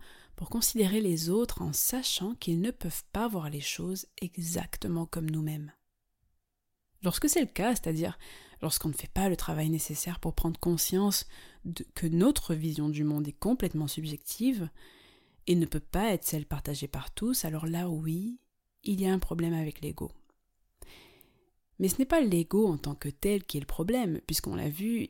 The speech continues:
il n'est que le résultat d'une histoire, pour la faire courte, mais plutôt notre prise de recul ou non sur celui-ci. Alors, pour reprendre les expressions populaires, on entend souvent dire qu'une personne a un trop gros ego, par exemple.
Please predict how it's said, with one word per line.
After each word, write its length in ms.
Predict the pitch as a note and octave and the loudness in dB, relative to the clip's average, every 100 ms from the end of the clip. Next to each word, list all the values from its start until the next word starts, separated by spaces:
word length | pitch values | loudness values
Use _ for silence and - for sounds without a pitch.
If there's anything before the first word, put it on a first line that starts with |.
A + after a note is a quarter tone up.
| - | 0
il 180 | E3+ E3+ | 2 4
n'est 100 | E3+ | 4
que 140 | E3+ | 2
le 100 | D#3+ | 0
résultat 560 | D3 E3 F3+ E3+ - E3+ | 0 0 2 0 0 -2
d'une 180 | D3+ | 0
histoire, 460 | C#3+ - - G3 F#3+ | 0 -2 -2 -2 -2
pour 160 | - D#3+ | -6 -8
la 80 | |
faire 220 | - D3+ - | -8 -10 -2
courte, 340 | C4+ C#4 - - - - - _ - | -2 -2 -6 -16 -18 -20 -20 _ 2
mais 80 | F3+ | 4
plutôt 260 | - B3+ D#4+ | 4 6 6
notre 300 | G3 - D3 | 4 0 0
prise 560 | - - - B3 A3+ | 0 0 0 0 0
de 100 | C#3 | -2
recul 500 | C3+ C3 - - F#3+ - | -4 -6 -6 -2 -2 -2
ou 120 | D#3+ | -2
non 460 | D#3+ D#3+ D#3+ F#3 F3+ - _ | 0 2 2 2 0 -8 _
sur 420 | - - - C#3 | -12 -10 -8 -8
celui-ci. 520 | - C#3+ C#3+ - C3+ - _ _ _ _ _ _ _ _ _ _ - | -6 -4 -4 -6 -10 -12 _ _ _ _ _ _ _ _ _ _ -6
Alors, 200 | E3 D#3 | -4 -2
pour 160 | - G3+ | 0 0
reprendre 320 | G#3+ C#4 A3+ | 2 4 4
les 120 | E3 | 2
expressions 420 | - D3 - D3 | -2 -6 -4 -6
populaires, 480 | - - E3 G#3+ A3 | -8 -6 0 2 4
on 100 | F3 | 2
entend 220 | D3 D#3+ | 0 -2
souvent 320 | - E3+ D#3+ | -4 -2 -2
dire 340 | D#3+ F#3+ G#3+ G#3 - - - - - | 0 4 4 2 -4 -18 -20 -20 -2
qu'une 180 | D#3 | 0
personne 380 | C#3+ C3+ - D3+ | 0 0 0 0
a 40 | C#3 | -2
un 60 | |
trop 360 | - - D#3+ D#3+ | -6 -4 0 0
gros 260 | D#3+ E3 | 2 2
ego, 320 | E3 E3 D#3+ D#3 | 2 2 0 -2
par 200 | B2+ B2+ | -4 -6
exemple. 380 | C#3 - - | -8 -10 -12